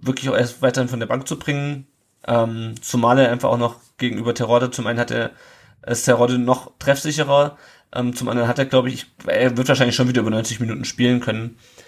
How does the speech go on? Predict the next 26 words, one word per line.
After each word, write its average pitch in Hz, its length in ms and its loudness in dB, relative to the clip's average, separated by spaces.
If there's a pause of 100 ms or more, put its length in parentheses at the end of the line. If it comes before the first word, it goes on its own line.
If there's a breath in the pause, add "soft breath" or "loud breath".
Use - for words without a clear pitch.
(360 soft breath)
Ähm, 110 560 -2 (160)
aber 113 160 0
ich 113 160 -6
glaube, 117 960 2
so 113 180 2
auf - 120 0
dem 120 180 0
Level 117 320 2
von 117 600 -4
Terodde, 120 380 4
was 123 180 0
die, 117 360 -2
was 120 140 -4
die 117 100 -6
Spielpraxis 131 500 0
und 120 80 -2
was 117 100 -2
die 120 100 -6
Fitness - 280 -4
angeht, 120 220 -4
ist 110 100 -6
er 120 80 2
dann 110 160 -4
doch 117 140 -2
noch 123 120 2
nicht. 113 280 -4